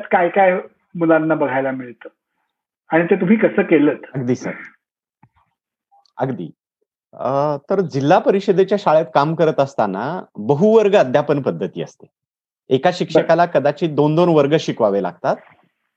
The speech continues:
Speaker 2: आणि
Speaker 1: हम्म.
Speaker 2: कधी कधी चार चार वर्ग सुद्धा शिकवावे लागतात.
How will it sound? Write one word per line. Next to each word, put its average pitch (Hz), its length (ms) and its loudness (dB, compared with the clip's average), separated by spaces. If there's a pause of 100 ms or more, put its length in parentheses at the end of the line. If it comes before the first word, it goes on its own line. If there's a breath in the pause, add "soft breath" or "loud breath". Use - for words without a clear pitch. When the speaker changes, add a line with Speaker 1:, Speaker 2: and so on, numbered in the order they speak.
Speaker 2:
आणि - 160 2
Speaker 1:
हम्म. 151 160 2
Speaker 2:
कधी 160 180 0
कधी 208 340 0
चार 143 320 2
चार 202 260 2
वर्ग 170 260 2
सुद्धा 143 360 -2
शिकवावे 80 480 -6
लागतात. - 440 -20